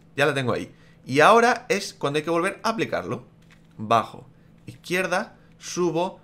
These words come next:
recupero. Otra vez, la tenemos aquí, necesitamos llevarla arriba.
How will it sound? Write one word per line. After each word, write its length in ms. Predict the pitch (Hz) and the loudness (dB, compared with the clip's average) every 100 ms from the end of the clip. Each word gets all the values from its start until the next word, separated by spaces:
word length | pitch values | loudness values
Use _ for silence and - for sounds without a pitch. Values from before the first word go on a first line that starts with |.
| - - | -20 -8
recupero. 580 | 147 143 120 82 - - - - - - - - - - | -6 -4 -2 -2 -2 -8 -16 -20 -20 -20 -20 -20 -20 -6
Otra 240 | - 151 123 | 0 2 2
vez, 220 | 95 92 | 0 -4
la 100 | 98 | -6
tenemos 240 | 87 104 | -8 -8
aquí, 400 | 117 117 196 240 - - | -10 -10 -10 -12 -16 -10
necesitamos 320 | 104 110 110 | -6 -4 -2
llevarla 240 | 110 104 | -2 -2
arriba. 260 | 98 - | -6 -10